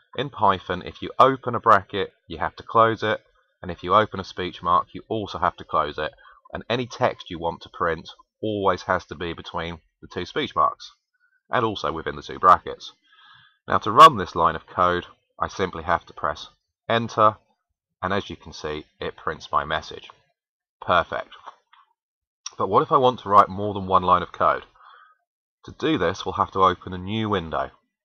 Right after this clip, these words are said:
We do this by pressing File and New Window. And as you can see, this new window appears. Now what we can do is we can write our code in again. So print, open the bracket, open the speech marks,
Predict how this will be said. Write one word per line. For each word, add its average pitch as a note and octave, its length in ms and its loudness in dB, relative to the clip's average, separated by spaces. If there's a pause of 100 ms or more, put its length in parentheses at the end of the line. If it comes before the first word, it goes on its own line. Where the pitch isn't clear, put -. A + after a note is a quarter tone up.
(120)
We F2 120 -10
do C3 180 0
this A#2+ 160 -2
by F#2 160 2
pressing D#2+ 380 -10 (100)
File F#2+ 420 6 (540)
and F#2 360 0
New F2 160 -8
Window. E2 380 0 (640)
And - 80 -10
as G2 180 -4
you F#2+ 80 -8
can F2+ 140 -16
see, F2 440 -6
this D#2+ 200 -12
new E2+ 200 -10
window A#2 300 0
appears. - 420 -10 (1040)
Now D3+ 300 4
what F2+ 160 0
we E2 120 -4
can E2 200 -14
do D#2+ 340 -4 (120)
is F#2+ 200 -6
we G2 100 -4
can F#2+ 160 -12
write C#3+ 340 4
our B2+ 120 6
code A2 280 -4
in F2+ 80 -8
again. E2 400 -6 (280)
So - 260 -8 (220)
print, G2 340 -6 (720)
open F#2 420 -2
the D#2+ 60 -8
bracket, D#2+ 560 -2 (380)
open F#2+ 280 -4
the E2+ 60 -10
speech - 360 -14
marks, D#2 460 -4